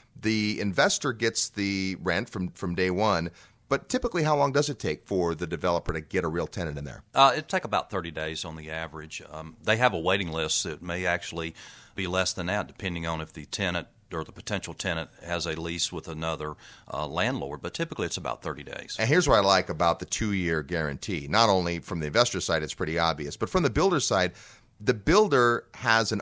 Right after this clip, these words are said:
Speaker 1: obvious incentive to get a good tenant. They're on the hook for two years. So they're not just gonna throw somebody in the place. They're gonna go through the process necessary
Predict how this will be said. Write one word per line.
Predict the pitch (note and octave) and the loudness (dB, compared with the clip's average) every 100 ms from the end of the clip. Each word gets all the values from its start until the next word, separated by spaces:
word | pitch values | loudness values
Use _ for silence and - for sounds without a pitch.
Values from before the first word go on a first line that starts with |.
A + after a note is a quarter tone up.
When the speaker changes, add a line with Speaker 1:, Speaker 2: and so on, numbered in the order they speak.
| - | 2
Speaker 1:
obvious | A2 B2+ C3 A#2+ - | 4 4 2 0 0
incentive | F#2+ - A2+ A2+ F2+ D#2+ D#2 _ | 0 2 2 2 -2 -2 -6 _
to | - | -6
get | G#2 G2 | -2 0
a | |
good | F2+ G#2 | 0 0
tenant. | F#3 A#3+ - - _ _ | -2 -4 -6 -14 _ _
They're | - E2 F3 G3 | -2 4 6 8
on | C3 | 6
the | G#2+ | 4
hook | F#2 A3+ | 2 0
for | - G2 | -2 -4
two | C#3+ | -2
years. | A#2 F#3 A3 E2 - - | -2 0 -2 -2 -6 -2
So | - | 2
they're | C3+ A3+ | 4 4
not | G#3+ | 2
just | - | 0
gonna | A#2+ | -2
throw | E2+ E2+ E2 C3 | -4 -2 2 2
somebody | D#3 C#3 G#2+ G2 | 2 2 2 0
in | C3+ | 0
the | F#3 | 0
place. | - D2 D#2+ - | -2 -6 -4 -4
They're | E2+ A2+ | 0 0
gonna | D#3+ C#3 | 2 -2
go | A#2 F#2+ A2 | 0 0 0
through | - G2 G2+ | -2 -2 -2
the | |
process | G#2 - F#2 F2+ - F2 - | -2 2 2 2 0 -4 -2
necessary | F#2 C3+ - - D2+ E2+ | -2 -2 -4 -2 -2 -2